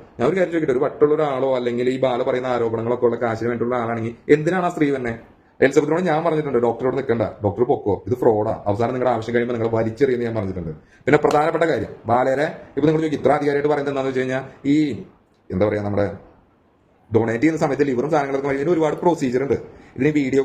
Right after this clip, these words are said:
കോൾ കാര്യങ്ങളിൽ അമൃതയിൽ അത്രയും ഡോക്ടർമാരും എല്ലാവരും ഇരുന്ന് ഞാൻ, എലിസബത്ത്, പിന്നെ ബാലയുടെ സുഹൃത്തായ ഒരു സിനിമാ താരം,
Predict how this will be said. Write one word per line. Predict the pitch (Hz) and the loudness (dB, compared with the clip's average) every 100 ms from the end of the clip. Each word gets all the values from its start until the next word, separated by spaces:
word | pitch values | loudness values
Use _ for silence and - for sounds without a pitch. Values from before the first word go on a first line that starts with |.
| 139 | 2
കോൾ | 131 | 2
കാര്യങ്ങളിൽ | 147 147 135 123 131 | 2 2 0 0 -2
അമൃതയിൽ | 123 117 120 117 131 | 0 0 0 0 0
അത്രയും | - 131 | -2 2
ഡോക്ടർമാരും | 123 110 110 113 113 131 | 2 0 -2 0 -2 -2
എല്ലാവരും | 117 107 | 0 0
ഇരുന്ന് | 120 110 131 | -2 -4 -4
ഞാൻ, | 101 101 120 180 - _ - | -2 0 -2 -6 -18 _ 0
എലിസബത്ത്, | 101 98 110 110 143 165 | 2 2 0 2 2 2
പിന്നെ | - - 110 | -6 -4 -2
ബാലയുടെ | 110 107 107 110 | 2 2 0 0
സുഹൃത്തായ | 135 110 107 117 117 | -2 0 0 2 2
ഒരു | 113 | 0
സിനിമാ | 110 107 98 98 | -2 -2 -2 -2
താരം, | 107 98 139 | -2 0 -4